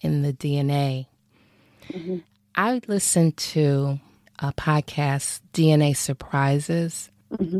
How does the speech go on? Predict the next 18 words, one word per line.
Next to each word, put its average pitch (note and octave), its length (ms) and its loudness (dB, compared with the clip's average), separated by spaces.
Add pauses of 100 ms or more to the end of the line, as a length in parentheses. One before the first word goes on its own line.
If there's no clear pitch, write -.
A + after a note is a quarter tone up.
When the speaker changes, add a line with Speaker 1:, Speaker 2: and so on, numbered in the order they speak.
Speaker 1:
and C#3+ 540 4 (340)
it E3 60 0
was D#3 160 0
so E3 220 0
good. C3+ 420 -2 (760)
I - 80 -10
believe D3 300 0
the C#3+ 80 -6
guest C3+ 400 -6
was C#3 120 -6
Shannon, C#3+ 760 0 (580)
and D3 180 2
the D3 40 2
host D#3 500 0
is C#3 300 -2
Alexis, C#3+ 920 -4
I F3 80 -4
think. F#3+ 380 -2